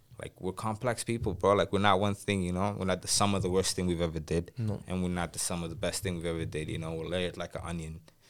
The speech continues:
Speaker 2: Mm-hmm.
Speaker 1: And so you just gotta take it in, man. You gotta accept who you are and be visible. Let the young niggas see, like, the young, you know, brothers and sisters.
Speaker 2: Mm-hmm.
Speaker 1: Take it in, bro, you know?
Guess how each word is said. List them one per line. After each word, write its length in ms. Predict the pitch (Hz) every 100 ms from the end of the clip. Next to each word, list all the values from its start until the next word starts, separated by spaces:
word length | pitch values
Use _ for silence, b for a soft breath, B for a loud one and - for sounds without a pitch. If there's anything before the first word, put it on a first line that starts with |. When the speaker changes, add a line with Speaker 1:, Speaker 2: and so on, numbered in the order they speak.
| b 110
Speaker 2:
Mm-hmm. 100 | -
Speaker 1:
And 80 | -
so 260 | 78 76
you 100 | 76
just 180 | 82 -
gotta 200 | 82 85
take 260 | - 95 98
it 80 |
in, 120 | 95 87
man. 160 | 82
You 40 | 82
gotta 360 | 85 82 85 -
accept 340 | 85 - 92 -
who 140 | 104
you 180 | 92 85
are 220 | 87 90 - b b b b b b
and 80 | 85
be 100 | 87
visible. 400 | 85 107 101 87
Let 140 | 85 82
the 120 | 87
young 220 | 87 87
niggas 220 | 87 85 87
see, 540 | - 85 85 85 -
like, 180 | 95 80
the 100 | 90
young, 440 | 87 87 87 82 - - _ - -
you 80 | 82
know, 120 | 90
brothers 360 | 87 82 78 -
and 80 |
sisters. 480 | - 87 - 90 73 - b 113
Speaker 2:
Mm-hmm. 200 | 117 135 B B B B B B B B
Speaker 1:
Take 240 | - 117 -
it 100 | 101
in, 180 | 107 85
bro, 220 | 85 78
you 140 | 82
know? 200 | 82 107